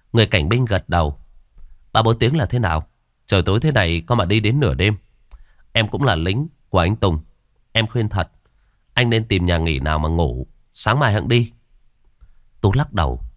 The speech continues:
tỏ vẻ sốt ruột. "À, không cậu ạ, chắc là tớ phải xuống luôn, chứ không khổ thân nó. Nhưng, nhưng mà sao anh?" Chàng cảnh binh nhiệt tình hỏi. Tú ngượng nghịu trả lời. "À, cậu, à,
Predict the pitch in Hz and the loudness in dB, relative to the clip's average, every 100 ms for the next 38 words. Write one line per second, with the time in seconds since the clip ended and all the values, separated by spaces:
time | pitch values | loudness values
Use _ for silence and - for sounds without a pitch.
0 | _ - 71 - - 123 - 82 - - | _ -6 -6 -10 -8 -8 -6 -8 -8 -12
1 | _ _ _ _ _ _ _ - 64 52 | _ _ _ _ _ _ _ -12 -10 -12
2 | - - 76 67 65 57 - _ _ _ | -12 -6 -6 -4 -8 -8 -12 _ _ _
3 | _ _ _ 98 - 67 78 82 - 78 | _ _ _ -4 -4 -4 -4 -4 -4 -4
4 | 80 87 80 - _ _ _ - 98 101 | -2 -2 -2 -6 _ _ _ -8 -4 -4
5 | 82 - 60 80 78 78 85 - - - | -6 -6 -8 -6 -4 -4 -6 -12 -20 -20
6 | _ _ _ 87 85 78 78 80 80 - | _ _ _ -2 0 0 0 0 -2 -8
7 | _ _ _ _ _ _ _ _ - 131 | _ _ _ _ _ _ _ _ -4 0
8 | 113 - 123 123 127 127 _ _ _ _ | 0 0 0 0 0 -4 _ _ _ _
9 | _ _ - - - _ _ - 117 98 | _ _ -20 -20 -20 _ _ -2 0 0
10 | 78 123 123 92 - 78 71 80 65 - | -2 0 2 0 0 -2 -2 -2 -4 -10
11 | _ _ _ _ 113 135 180 139 - 95 | _ _ _ _ 0 2 2 0 0 -2
12 | - - 71 73 71 65 _ _ _ _ | -2 -4 -2 -2 -4 -6 _ _ _ _
13 | _ _ _ - 64 57 - _ _ _ | _ _ _ -10 -10 -10 -16 _ _ _
14 | _ _ 71 - - 62 | _ _ -10 -8 -8 -10